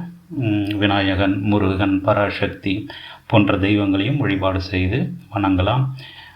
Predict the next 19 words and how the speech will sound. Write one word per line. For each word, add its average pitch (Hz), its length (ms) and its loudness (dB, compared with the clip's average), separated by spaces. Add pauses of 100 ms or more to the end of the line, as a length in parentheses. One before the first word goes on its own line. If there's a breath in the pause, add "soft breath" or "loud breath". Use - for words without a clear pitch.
அதே 113 240 2
நேரத்தில், 117 520 0
இங்கே 110 180 2
நான் 104 200 2
கொடுத்திருக்கக்கூடிய 107 920 -2 (260)
இந்த 113 280 0
நவகிரக 110 580 2
மந்திரத்தை 101 600 0 (180)
கூற 113 240 2 (460)
இயன்றவர்கள் 107 800 2 (440 loud breath)
இதை 113 280 4
கூறி 110 260 2
வழிபாடு 101 440 2
செய்யுங்கள். 92 500 0 (260)
அல்லது 101 480 0 (800 loud breath)
தனியாக 113 640 2
நவகிரக 110 600 2
காயத்ரி 101 720 0
மந்திரங்கள், 95 600 0